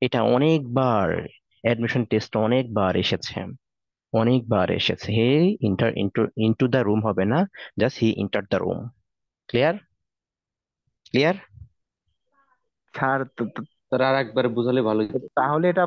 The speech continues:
Speaker 1: এক-
Speaker 2: প-, প-, প্রথমা বিভক্তি এটা না?
Speaker 1: আহ, হ্যাঁ,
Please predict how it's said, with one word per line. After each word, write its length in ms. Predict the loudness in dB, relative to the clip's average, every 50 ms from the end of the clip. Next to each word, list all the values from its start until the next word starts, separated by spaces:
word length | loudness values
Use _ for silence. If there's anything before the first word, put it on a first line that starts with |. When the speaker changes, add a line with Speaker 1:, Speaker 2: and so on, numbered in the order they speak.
| 0 _
Speaker 1:
এক- 280 | -2 -2 -2 -4 -14
Speaker 2:
প-, 60 | -14 -12 -8
প-, 180 | -8 -8 -8 -4 _
প্রথমা 400 | 0 0 2 2 2 0 0 0 -2 -6 -8 -8 -10 -12 -4 _
বিভক্তি 440 | 2 2 2 2 0 -2 0 -2 0
এটা 180 | 0 2 0
না? 240 | 0 0 -2 -4 -6 _ _ _ _ _ _ _ _ _ _ _ _ _ _ _ -20 -20 _ _ _ _
Speaker 1:
আহ, 200 | -2 0 0 0 -2
হ্যাঁ, 440 | -2 -2 -2 -2 -2 -2 -6 -8